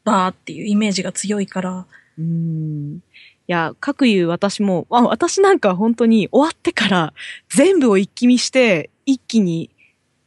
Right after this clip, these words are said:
Speaker 2: あの、涙を全部出すみたいな感じだったから、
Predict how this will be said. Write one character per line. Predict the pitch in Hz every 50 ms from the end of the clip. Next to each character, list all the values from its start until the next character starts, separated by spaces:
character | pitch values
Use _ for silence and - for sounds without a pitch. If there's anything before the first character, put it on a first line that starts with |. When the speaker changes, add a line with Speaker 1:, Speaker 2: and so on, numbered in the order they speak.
| _ _ _ _ _ _ _ _ _ -
Speaker 2:
あ | 240 - 226
の、 | 185 196 196 196 185 185 180 175 - _ -
涙 | 208 214 220 233 202 190 160 175 165
を | 160 165
全 | 160 220 214 196
部 | 147 170
出 | 185 196
す | 190 - 185
み | 165
た | - 185
い | 226
な | 226 214
感 | - - 233 220
じ | - -
だ | - 233
っ | 226
た | - 185 -
か | - 165
ら、 | 165 165 180 202